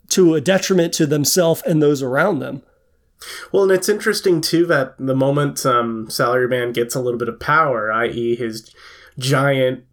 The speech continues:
Speaker 2: drill penis, um, <laughs> what, <laughs> what does he immediately do with it? He kills his <laughs> girlfriend with it. Um,
Speaker 1: I can't believe it's
Speaker 2: he
Speaker 1: taken us thirty-five minutes to mes-, me-, <laughs> mention the drill dick.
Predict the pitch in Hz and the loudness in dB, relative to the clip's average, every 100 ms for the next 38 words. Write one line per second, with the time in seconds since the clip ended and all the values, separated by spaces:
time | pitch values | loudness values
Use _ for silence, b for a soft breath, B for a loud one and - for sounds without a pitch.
0 | - 147 139 139 139 139 123 110 110 - | -14 -6 0 2 0 -2 -4 -4 -6 -8
1 | B B 120 - 143 131 117 117 117 143 | B B -4 -2 0 2 0 -2 -4 0
2 | 160 170 - - - 240 208 220 233 214 | 2 2 -2 -4 0 0 2 2 2 2
3 | 196 180 175 180 170 147 160 170 156 127 | 2 4 6 4 2 0 4 4 2 -2
4 | 110 - b b b b b b b - | -6 -10 b b b b b b b -4
5 | 147 - 190 202 190 156 147 127 147 156 | -4 0 2 2 2 0 0 -2 -2 -2
6 | 202 165 151 123 120 113 110 - B B | -2 -2 -2 -2 -2 -6 -8 -10 B B
7 | B B B _ - 151 147 143 135 123 | B B B _ 2 2 4 2 0 -6
8 | 123 B B B - 143 220 202 190 165 | -12 B B B -14 0 2 6 4 4
9 | 156 185 160 - 170 175 170 156 156 165 | 4 4 2 2 4 4 2 0 2 2
10 | - 135 143 - - 156 143 151 - 143 | 2 -2 -2 -4 -4 -2 0 -2 -2 -2
11 | 139 160 156 165 139 135 156 143 139 135 | 0 0 0 0 0 0 0 0 -4 -6